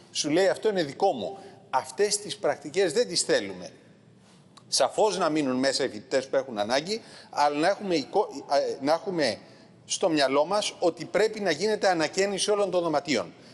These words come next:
Γίνεται μια πολύ μεγάλη προσπάθεια από το ενεδιβήμ τα τελευταία δυόμιση χρόνια για να βελτιωθεί η ποιότητα μέσα στις εστίες.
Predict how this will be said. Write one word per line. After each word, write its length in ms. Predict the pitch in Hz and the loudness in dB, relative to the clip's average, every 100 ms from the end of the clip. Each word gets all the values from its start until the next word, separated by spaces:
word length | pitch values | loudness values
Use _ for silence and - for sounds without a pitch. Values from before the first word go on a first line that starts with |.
| - | -10
Γίνεται 300 | 147 190 202 | -2 0 0
μια 180 | 180 185 | 0 0
πολύ 220 | 165 170 | 2 0
μεγάλη 280 | 202 165 139 | 2 0 0
προσπάθεια 480 | 123 - 127 113 117 | -2 0 0 0 -2
από 100 | - | 0
το 80 | |
ενεδιβήμ 520 | 123 120 113 107 117 95 | -2 0 -2 -2 -2 0
τα 120 | 104 | -2
τελευταία 440 | 104 98 127 101 | -2 -4 2 2
δυόμιση 420 | 95 110 95 - | 4 0 0 -6
χρόνια 440 | - 110 95 90 78 - - - | 0 0 2 -4 -4 -12 -20 -18
για 220 | - 127 | -2 0
να 140 | 151 135 | 2 2
βελτιωθεί 840 | 131 123 - 127 110 147 110 107 | 0 -2 0 0 2 0 -2 -4
η 100 | - | -10
ποιότητα 720 | - 139 139 131 110 95 92 - - - | -4 2 4 2 -2 0 0 -2 -14 -2
μέσα 320 | 143 131 113 | 0 2 0
στις 120 | - | -2
εστίες. 460 | 117 - 113 85 | -4 -4 -4 -4